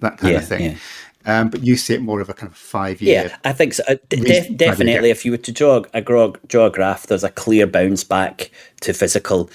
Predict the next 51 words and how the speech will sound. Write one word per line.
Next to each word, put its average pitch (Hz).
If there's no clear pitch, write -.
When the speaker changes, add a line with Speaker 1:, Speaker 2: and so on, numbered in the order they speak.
Speaker 2:
and 92
I 95
think 107
that'll 87
go 92
for 92
a, 87
for, 92
for 92
a 87
long 90
period 87
of -
time. 92
I -
mean, 101
I'm 113
planning 95
to -
go 90
to 90
an 90
event 87
in 85
November, 92
which 82
I'm 87
really 87
excited 92
about, 101
Speaker 1:
Mm. 98
Speaker 2:
um, 90
and 95
I 90
wouldn't 98
attend 90
that 82
virtually, 104
but 98
I've 101
attended 98
a 90
dozen 104
events 101
virtually 98
over 90
the 87
last -
eight, 95
eight 95
months. 98